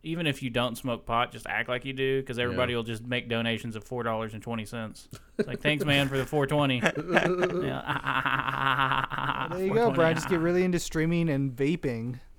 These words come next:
Speaker 3: I assume.
Speaker 1: Yeah.
Speaker 2: Nice.
Speaker 3: And, uh, it's a cheaper alternative.
Speaker 2: So, we don't know,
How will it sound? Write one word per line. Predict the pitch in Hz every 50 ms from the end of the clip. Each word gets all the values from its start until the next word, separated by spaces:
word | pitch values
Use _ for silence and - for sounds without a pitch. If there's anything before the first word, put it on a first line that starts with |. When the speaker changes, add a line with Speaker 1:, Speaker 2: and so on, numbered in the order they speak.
| - - - -
Speaker 3:
I | -
assume. | 123 120 - - 131 120 120 131
Speaker 1:
Yeah. | - 175 180
Speaker 2:
Nice. | 160 139 - - - -
Speaker 3:
And, | 127 117 117 117 117
uh, | 113 113 110 110 110 113 - - - - - - - - - - - - - - - - -
it's | - -
a | 139
cheaper | - - 185 175 143 127
alternative. | 110 110 - 127 117 113 110 104 110 117 - - - - - - - - - - - - - _ - - - - - - _ - - - - - - - - -
Speaker 2:
So, | - - 135 123 110 107 101 104 104 104 107 - -
we | 104 113 127 143
don't | 165 175 143
know, | 131 127 123 123 117 98